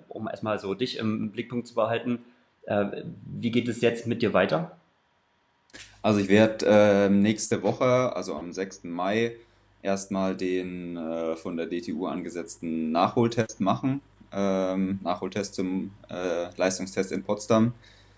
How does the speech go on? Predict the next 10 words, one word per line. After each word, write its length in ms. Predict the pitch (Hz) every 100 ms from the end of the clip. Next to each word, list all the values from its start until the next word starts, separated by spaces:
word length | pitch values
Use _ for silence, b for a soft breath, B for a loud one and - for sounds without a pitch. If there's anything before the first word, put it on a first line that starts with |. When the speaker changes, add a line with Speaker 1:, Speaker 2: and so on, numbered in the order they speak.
| b _ _
Speaker 2:
den 160 | 95 92
sie 140 | 92
ja 520 | 87 90 87 87 87 - _ - -
eingeführt 640 | 90 95 90 - 98 95
hat, 360 | 101 95 - - _ _ - 90
ähm, 460 | 87 87 90 87
zufälligerweise 760 | - 98 98 90 90 87 87 92
an 100 | 87
dem 160 | 92 92
Tag, 420 | 90 87 -